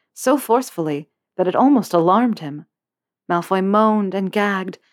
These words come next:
and then apparently swallowed the lot, while Harry panted his way through the last shivery throbs, holding on to Malfoy for support. Afterwards, his legs were unsteady enough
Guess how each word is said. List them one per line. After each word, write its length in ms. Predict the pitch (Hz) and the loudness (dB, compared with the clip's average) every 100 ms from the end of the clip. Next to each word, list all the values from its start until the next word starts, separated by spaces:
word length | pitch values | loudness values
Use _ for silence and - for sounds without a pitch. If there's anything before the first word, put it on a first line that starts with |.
| _ - | _ -4
and 120 | 208 | 0
then 80 | 214 | 0
apparently 520 | 214 269 226 - 160 | 0 0 0 -2 -8
swallowed 500 | - - 226 190 170 | -8 -2 0 0 0
the 100 | 185 | 0
lot, 400 | 190 202 151 - _ _ _ _ - | 2 0 -2 -10 _ _ _ _ -2
while 180 | 220 208 | 0 0
Harry 400 | 220 277 247 226 | 0 2 2 0
panted 460 | - 254 269 254 | -2 -2 0 0
his 220 | 254 226 | 0 0
way 400 | 240 220 165 170 - | -2 -2 -4 -10 -8
through 120 | 196 | -2
the 120 | 185 | 0
last 500 | 202 185 170 - - | 2 0 -4 -12 -18
shivery 380 | - 190 180 175 | -8 -4 -2 -4
throbs, 640 | - 214 196 170 165 - _ _ _ _ | -2 2 2 0 -4 -14 _ _ _ _
holding 300 | 233 226 240 | 0 2 4
on 180 | 240 233 | 2 2
to 80 | 247 | 2
Malfoy 500 | 247 170 - 147 147 | 0 0 -6 -14 -12
for 160 | - | -10
support. 580 | 165 - 196 160 - - _ _ _ _ _ _ _ _ _ _ _ _ - | -10 -6 -6 -6 -10 -20 _ _ _ _ _ _ _ _ _ _ _ _ -6
Afterwards, 680 | 214 214 170 156 156 - - _ - | -4 -2 -4 -6 -10 -14 -20 _ -12
his 200 | 208 190 | -6 0
legs 300 | 214 208 - | 0 0 -2
were 120 | 180 | -2
unsteady 520 | 202 196 - 233 180 | 0 -2 0 0 0
enough 360 | 160 156 - | -4 -8 -10